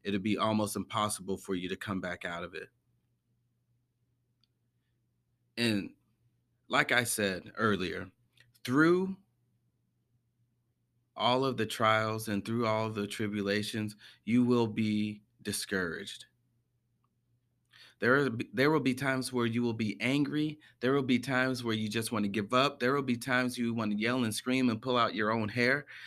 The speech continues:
There will be times where you feel, uh, like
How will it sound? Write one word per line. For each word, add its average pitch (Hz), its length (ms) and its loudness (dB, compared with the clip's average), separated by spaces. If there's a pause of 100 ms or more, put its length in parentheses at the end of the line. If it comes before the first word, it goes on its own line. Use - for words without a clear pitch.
(180)
There 139 120 4
will 156 120 2
be 151 120 0
times 139 380 0
where 127 120 4
you 117 120 4
feel, 117 480 0 (680)
uh, 95 460 0
like 110 340 0